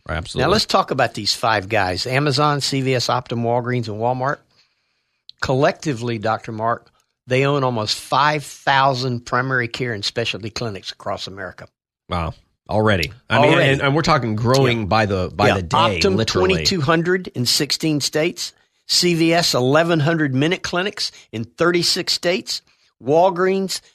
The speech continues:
Speaker 2: Village M D is up to six hundred and eighty clinics
Speaker 1: Yep.
Speaker 2: across the country
Speaker 1: Wow.
Speaker 2: in twenty-six markets.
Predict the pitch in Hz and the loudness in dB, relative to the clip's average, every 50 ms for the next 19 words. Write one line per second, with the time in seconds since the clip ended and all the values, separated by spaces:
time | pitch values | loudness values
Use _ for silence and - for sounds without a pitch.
0 | _ _ _ _ _ _ _ - 110 113 120 135 180 202 220 208 185 147 156 - | _ _ _ _ _ _ _ -20 -18 -10 0 2 2 4 4 2 2 2 0 2
1 | 185 170 160 147 135 160 175 160 143 123 113 135 - - - - - - - - | 2 2 2 2 2 2 2 4 4 4 2 2 0 0 -4 -4 -2 0 0 0
2 | - 202 - - - - - 170 165 160 143 117 107 110 _ - 160 160 151 156 | 0 -2 -2 -6 -12 -6 -4 -2 -2 -2 -2 -4 -8 -8 _ -2 0 0 0 0
3 | 151 - - - 143 131 120 101 - - - - - _ _ _ - 90 90 98 | 0 0 0 0 0 0 -4 -4 -6 -8 -8 -8 -10 _ _ _ -6 -2 -2 -2
4 | - - _ _ _ _ _ _ _ _ _ _ _ - 120 - - 139 123 104 | -2 -4 _ _ _ _ _ _ _ _ _ _ _ -16 -12 -6 -2 -2 0 0
5 | - - 95 - - 123 104 - - 80 - - _ _ _ _ _ _ - 90 | -2 -4 -6 -6 -6 -6 -6 -6 -10 -14 -16 -20 _ _ _ _ _ _ -4 -2
6 | 85 78 - - 170 160 147 - - 139 127 - - 120 117 110 - - - - | -2 0 0 0 2 2 2 2 0 0 -2 -4 -4 -2 -4 -4 -4 -8 -12 -6
7 | - - | -6 -6